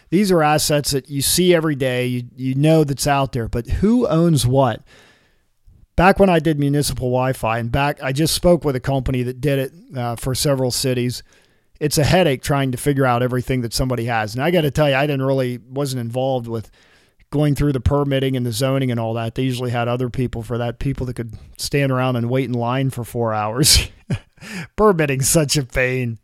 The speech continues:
I mean, it's so painful. A lot of times what they'll do, if it's a small, like, what cable companies will do is get a blanket permit. That way they still file the permits with the city. The city may come out and look at 'em, but the city gets their money for it,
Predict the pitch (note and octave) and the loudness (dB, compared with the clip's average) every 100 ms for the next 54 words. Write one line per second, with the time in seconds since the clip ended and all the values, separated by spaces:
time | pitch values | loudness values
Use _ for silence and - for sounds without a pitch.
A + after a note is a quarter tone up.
0 | - C#3+ D3+ C3+ - F3 D#3 - C#3+ D3 | -8 -4 -2 -4 0 2 0 -4 -6 -6
1 | C3+ B2+ A#2+ - - - - D3+ E3 G3 | -8 -10 -10 -18 -20 -20 -10 -2 2 4
2 | F#3 E3 D#3+ D3 D3 C#3+ C#3 D#3 D3+ B2+ | 2 0 0 0 -2 -4 -6 -4 -6 -8
3 | A#2 - C#3+ D3 D3+ C#3+ C#3 C#3 - G3 | -8 -6 0 2 2 0 0 -2 4 6
4 | F#3+ C#3+ D3 C3+ C3 A#2+ A#2+ B2+ B2 A#2 | 6 4 2 0 -4 -4 -6 -4 -4 -4
5 | C3+ A2+ C3 C#3 B2+ G#2+ C3 B2+ A2+ A2 | -4 -2 -2 -2 -4 -4 -2 -2 -4 -8
6 | _ _ _ _ - C#3 D3 D3 C3 B2+ | _ _ _ _ -6 -2 0 0 -2 -4
7 | - C#3+ B2 C#3 C3+ B2 - C3+ B2+ A#2 | -2 -2 0 0 2 0 0 -2 -2 -4
8 | A#2+ A#2 A#2+ - G#3 G3 F3 C3 - C#3 | -8 -8 -4 2 6 6 4 2 -4 -2
9 | C3 B2+ B2 C3+ B2 C3 D3 F3+ D#3+ D#3 | -2 -2 -2 -2 -2 0 0 2 2 2
10 | D#3 D3 B2+ A#2 A#2+ D3+ D3 B2+ B2 B2+ | 2 0 -2 -4 -4 -2 -2 -2 -4 -4
11 | A#2+ C#3 E3 E3+ - D3+ D3+ D3 | -4 -2 0 0 0 0 2 0